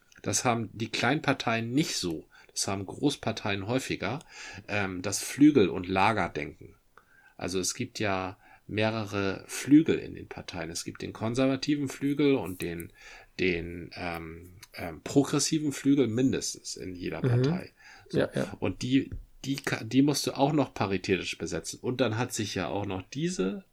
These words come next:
Speaker 1: Koalition auf die Fahne geschrieben, auch noch Männer und Frauen paritätisch zu besetzen.
Speaker 2: Das stimmt. Ja.
Speaker 1: Ja, und ich, ne, und,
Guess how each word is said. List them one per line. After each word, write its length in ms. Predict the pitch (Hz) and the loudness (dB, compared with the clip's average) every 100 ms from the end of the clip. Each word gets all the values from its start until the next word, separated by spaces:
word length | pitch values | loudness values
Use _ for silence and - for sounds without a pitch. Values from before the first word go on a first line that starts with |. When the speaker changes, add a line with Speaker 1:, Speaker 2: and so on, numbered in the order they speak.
| _ | _
Speaker 1:
Koalition 680 | - 147 139 139 - 147 139 | 0 2 4 2 0 0 0
auf 120 | 131 | -4
die 140 | 135 | -4
Fahne 360 | - 127 127 135 | -4 -2 -2 -2
geschrieben, 460 | 123 - 143 139 135 - - | -4 -2 0 0 -2 -10 -6
auch 100 | 127 | 0
noch 140 | 127 123 | 2 4
Männer 260 | 131 127 | 4 4
und 140 | 113 117 | 2 0
Frauen 340 | - 175 113 | 6 8 8
paritätisch 640 | 95 90 87 92 78 - - | 4 -2 -2 -2 -4 -6 -6
zu 140 | 87 | -4
besetzen. 480 | 85 85 87 - 104 - - | -4 -2 -2 -2 -6 -10 -4
Speaker 2:
Das 160 | - | -2
stimmt. 480 | - - 110 113 - _ _ _ - | 0 0 -2 -4 -12 _ _ _ -8
Ja. 100 | 135 | 0
Speaker 1:
Ja, 160 | 127 87 | 0 0
und 200 | - 107 | -4 -4
ich, 180 | - - - - - | -4 -4 -10 -14 -12
ne, 220 | 107 110 | -6 -6
und, 540 | - - 113 104 - | -6 -4 -4 -4 -8